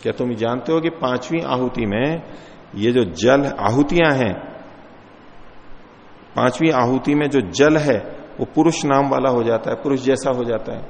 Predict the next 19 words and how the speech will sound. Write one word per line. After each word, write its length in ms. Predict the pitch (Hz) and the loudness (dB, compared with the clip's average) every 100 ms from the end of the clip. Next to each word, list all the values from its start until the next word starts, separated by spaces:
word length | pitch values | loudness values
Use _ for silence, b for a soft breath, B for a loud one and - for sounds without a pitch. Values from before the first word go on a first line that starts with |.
| - - - - - | -16 -16 -16 -16 -10
पुरुष 260 | 135 139 135 | -4 -4 -2
वचस। 520 | 120 113 120 113 95 - - - - - - - - - - - - - | -2 -2 -4 -6 -8 -12 -16 -18 -20 -18 -18 -20 -20 -20 -20 -20 -16 -12
इसका 240 | 101 - | -8 -6
कोई 200 | - 131 | -2 -2
तो 120 | 131 | -2
ये 120 | 131 | -2
अर्थ 160 | 131 127 | 0 -2
कहते 280 | - 123 135 | -2 -4 -2
हैं 40 | |
कि 60 | 131 | -2
वो 60 | |
पुरुष 320 | 127 123 123 - | -2 -2 -4 -4
की 240 | 135 135 135 - - - - - 107 | -4 -4 -4 -10 -16 -20 -20 -16 -6
वाणी 360 | 95 117 131 | 0 0 0
वाला 520 | 131 - 113 113 113 | -4 -4 0 2 2
हो 60 | 107 | 0
जाता 360 | 104 101 - 110 | -2 -2 -4 -4
है, 260 | 104 104 | -4 -6
यानी 320 | 107 110 107 | -6 -6 -8